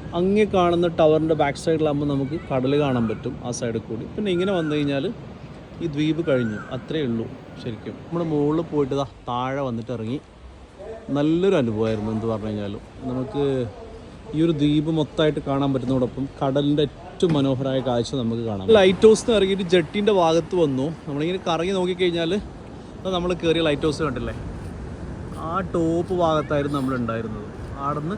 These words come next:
കടലിൻ്റെ നല്ല കാഴ്ചകളൊക്കെ ആസ്വദിച്ചിട്ട് ദാ ഇപ്പം താഴെ ഇറങ്ങിയിട്ട് ജെട്ടി ഭാഗത്ത് വന്നിട്ടുണ്ട്. നമ്മൾ നാട്ടിൽ നിന്നിട്ട് പൊതുവെ ചിന്തിക്കുന്ന ഒരു കാര്യം എന്ന് വെച്ച് കഴിഞ്ഞാൽ ഒരു ലക്ഷദ്വീപ് എന്ന് പറയുമ്പം കടലിൻ്റെ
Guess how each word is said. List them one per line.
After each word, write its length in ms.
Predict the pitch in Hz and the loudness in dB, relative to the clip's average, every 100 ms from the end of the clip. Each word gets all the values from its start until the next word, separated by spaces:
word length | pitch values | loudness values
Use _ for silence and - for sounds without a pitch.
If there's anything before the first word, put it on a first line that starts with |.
| - | -2
കടലിൻ്റെ 340 | 143 139 135 143 | -2 -2 -2 -2
നല്ല 180 | 135 143 | -2 -2
കാഴ്ചകളൊക്കെ 480 | 131 127 143 139 143 | -2 -2 -4 -6 -4
ആസ്വദിച്ചിട്ട് 500 | 127 - 139 - - 262 - - - - - - - | -4 -4 -4 -4 -4 -4 -6 -10 -12 -10 -10 -10 -6
ദാ 60 | 147 - 151 | -6 -6 -6
ഇപ്പം 140 | 180 165 | -2 2
താഴെ 220 | 151 156 | 2 2
ഇറങ്ങിയിട്ട് 320 | 147 139 135 190 - 151 | 0 -2 -4 -6 -6 -4
ജെട്ടി 220 | 139 160 | -2 -2
ഭാഗത്ത് 220 | 139 117 - | -2 -2 -4
വന്നിട്ടുണ്ട്. 340 | 113 110 110 - - 76 76 - - - - - - - - - - - - 185 | -4 -4 -4 -2 -2 -2 -2 -2 -2 -2 -2 -2 0 0 0 0 -2 -2 0 2
നമ്മൾ 320 | 214 233 262 277 285 | 4 4 4 6 6
നാട്ടിൽ 300 | 254 254 - | 4 4 4
നിന്നിട്ട് 240 | 269 262 269 | 2 2 4
പൊതുവെ 240 | 262 247 262 262 | 4 4 2 0
ചിന്തിക്കുന്ന 340 | 247 254 247 | 0 0 0
ഒരു 80 | 247 240 | 2 6
കാര്യം 220 | 226 226 | 6 6
എന്ന് 100 | 233 | 2
വെച്ച് 140 | - | 2
കഴിഞ്ഞാൽ 280 | 233 214 165 156 220 - - - - 190 | 2 4 4 4 0 -6 -6 -6 0 4
ഒരു 120 | 196 190 165 147 - - - - 190 | 4 4 2 0 -6 -8 -6 0 0
ലക്ഷദ്വീപ് 560 | 208 - 277 254 254 254 | 0 0 0 0 0 0
എന്ന് 120 | 262 247 | 2 4
പറയുമ്പം 360 | 233 220 240 - - - - - | 4 2 0 -4 -6 -8 -6 4
കടലിൻ്റെ 440 | 208 214 240 262 | 6 6 4 2